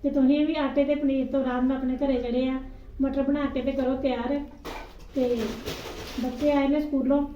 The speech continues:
ਆਪਾਂ ਤੇ ਇਹਨਾਂ ਨੂੰ ਨਾਲ ਦੇ ਨਾਲ ਸਰਵ ਕਰਾਂਗੇ, ਕਿਉਂਕਿ ਇੰਨੇ ਕੁ ਮਟਰ ਤੇ ਆਰਾਮ ਨਾਲ ਹੁਣ ਆਪਣੇ ਲੱਗ ਹੀ ਜਾਣੇ ਨੇ। ਜੇਕਰ ਤੁਸੀਂ ਇਹਨਾਂ ਨੂੰ ਸਟੋਰ ਕਰਨਾ ਚਾਹੁੰਦੇ ਹੋ ਜ਼ਿਆਦਾ ਟਾਈਮ ਵਾਸਤੇ ਬਣਾ ਕੇ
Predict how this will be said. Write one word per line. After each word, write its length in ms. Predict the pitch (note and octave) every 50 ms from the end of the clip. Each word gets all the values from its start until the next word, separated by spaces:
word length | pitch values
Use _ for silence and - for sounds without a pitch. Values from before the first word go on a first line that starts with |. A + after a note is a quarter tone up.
| - - - - - - - C4+ C#4 - - - - - - - D4+ C4+
ਆਪਾਂ 180 | C4+ - C#4+ C#4
ਤੇ 120 | C#4 C#4+
ਇਹਨਾਂ 160 | C#4 C4+ C#4 C#4+
ਨੂੰ 280 | D4 D4+ D4+ C#4+ C#4
ਨਾਲ 200 | C4+ B3+ B3+ B3
ਦੇ 80 | A#3+ C4
ਨਾਲ 300 | C4 C4 C4 B3+ B3+ C4+ C4+ C#4 - - - - - - - - - - - - - - -
ਸਰਵ 280 | C#4 B3+ C4 C#4+ C#4
ਕਰਾਂਗੇ, 400 | C#4 C4 C4+ C#4 C#4+ C#4+ D4 D4 C#4+ D4 - - - - - - - - - -
ਕਿਉਂਕਿ 220 | C#4 C4+ C4 D#4
ਇੰਨੇ 240 | D#4 D4+ C#4+ C#4+ D4
ਕੁ 100 | D4 D4+
ਮਟਰ 240 | D4 D4 C#4+ C#4 C#4
ਤੇ 120 | C4 C#4+
ਆਰਾਮ 260 | C#4 C4+ C4 C4 C4
ਨਾਲ 100 | C4+ C#4+
ਹੁਣ 140 | D4+ D4+ C#4
ਆਪਣੇ 260 | C4+ A#3 - B3+ C4
ਲੱਗ 260 | B3+ B3+ A3+ G#3+ A3+ C4
ਹੀ 60 | C4+
ਜਾਣੇ 260 | C#4+ C#4 B3+ B3 B3
ਨੇ। 160 | B3+ C4 C4 C#4+ - - - - - - - - - - - - - C4
ਜੇਕਰ 220 | C#4+ C#4 D4+ D4+
ਤੁਸੀਂ 280 | D4+ D#4 D4+ D4+ D#4 D#4
ਇਹਨਾਂ 260 | D#4 D4+ D4+ D#4 D#4
ਨੂੰ 160 | D#4+ D#4+ D#4
ਸਟੋਰ 300 | - - D#4 C#4 C#4 C4+
ਕਰਨਾ 280 | C#4 C#4+ C#4 C#4 C#4+ C4+
ਚਾਹੁੰਦੇ 360 | - C#4+ C#4+ C#4 B3+ D4+ D#4
ਹੋ 40 | D#4
ਜ਼ਿਆਦਾ 360 | C4 C#4 C4+ B3+ C4 C4+ C4+
ਟਾਈਮ 300 | C#4 C4+ C4+ C4 C4+ C4
ਵਾਸਤੇ 220 | C4 C4+ - D4
ਬਣਾ 280 | C4 C#4+ D#4+ D#4+ D#4+ D4+
ਕੇ 220 | D4+ D4+ C#4+ C#4+